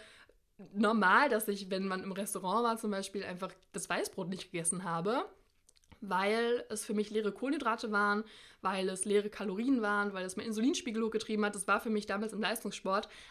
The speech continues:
ein Tabu. Ich hätte es niemals angerührt. Diesen Glaubenssatz zu haben, mein Ehrgeiz schadet mir, hat dann dazu geführt, dass ich's gegessen habe. Dass ich auch mal, ähm, da Süßigkeiten gegessen habe und vielleicht einfach auch,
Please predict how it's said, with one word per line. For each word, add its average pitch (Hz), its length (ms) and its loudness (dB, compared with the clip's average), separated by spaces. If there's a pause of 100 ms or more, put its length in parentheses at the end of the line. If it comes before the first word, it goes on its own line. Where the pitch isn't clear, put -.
ein 190 140 -2
Tabu. 214 480 4
Ich - 120 -12
hätte 202 180 -4
es 196 60 -6
niemals 233 360 4
angerührt. 208 560 0 (1080)
Diesen 233 440 2
Glaubenssatz 208 720 0 (380)
zu 202 280 -6
haben, 202 320 -2
mein 185 200 -4
Ehrgeiz 202 380 -2
schadet 220 360 2
mir, 180 160 0
hat 185 140 -2
dann 202 100 4
dazu 220 220 0
geführt, 214 340 4
dass 202 160 0
ich's 226 160 -4
gegessen 185 360 -6
habe. - 120 -10
Dass 220 220 -4
ich - 100 -14
auch 220 200 -4
mal, 220 440 0 (560)
ähm, 226 760 2
da 262 300 2
Süßigkeiten 233 540 -2
gegessen 202 380 -2
habe 190 520 -2
und 202 140 -4
vielleicht 196 560 -6
einfach 190 340 -4
auch, 185 460 -6